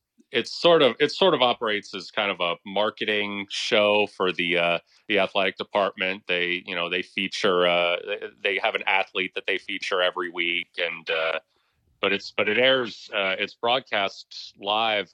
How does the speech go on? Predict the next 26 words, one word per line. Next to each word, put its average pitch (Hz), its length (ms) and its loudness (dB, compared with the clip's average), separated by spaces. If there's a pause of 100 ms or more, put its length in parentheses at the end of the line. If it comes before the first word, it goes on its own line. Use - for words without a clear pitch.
on, 92 360 -2
uh, 85 420 -2 (760)
uh, 85 320 -2 (680)
Bally 95 560 0 (200)
now, 87 320 -2
which 85 260 -6
is 82 320 -8 (300)
formerly, 95 760 2
formerly 151 440 4
Fox 110 380 -2
Sports - 800 -4
Southwest. 95 840 -4 (520)
Uh, 92 380 0
and 98 140 0
I 98 100 0
think, 151 360 -4 (580)
if 107 180 -6
I 107 140 0
have 127 220 -2
this - 200 -10
right, 139 140 2
I 101 80 0
think 123 160 -8
it's - 140 -12
the 104 280 -4
only 151 720 4